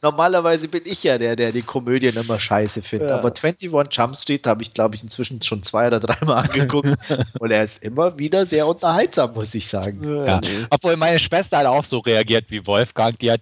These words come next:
Speaker 3: den, ich glaub, die hat ihn nachher Haus-, Hälfte ausgemacht und mich angerufen und meinte, „Wie konntest du mir so einen Scheiß ausleihen?“ <laughs> Also, wo ich auch sagte, „Wie bitte? Was denn bitte?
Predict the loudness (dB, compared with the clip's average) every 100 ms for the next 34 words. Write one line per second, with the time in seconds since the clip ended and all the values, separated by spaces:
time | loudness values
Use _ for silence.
0 | 0 -2 -2 -12 -6 -4 0 -2 0 0
1 | 2 2 2 2 0 -2 -8 -4 -2 0
2 | 0 0 -4 -6 -4 -4 -6 -8 -2 -2
3 | -2 -10 -8 0 0 0 -2 -2 -2 -4
4 | -4 -2 2 2 2 -2 -6 -2 -2 0
5 | 0 0 0 -2 -4 0 0 2 2 2
6 | 0 -2 -8 -2 0 2 2 0 0 0
7 | 0 0 0 0 0 0 -2 0 2 2
8 | 0 -4 -6 -4 -8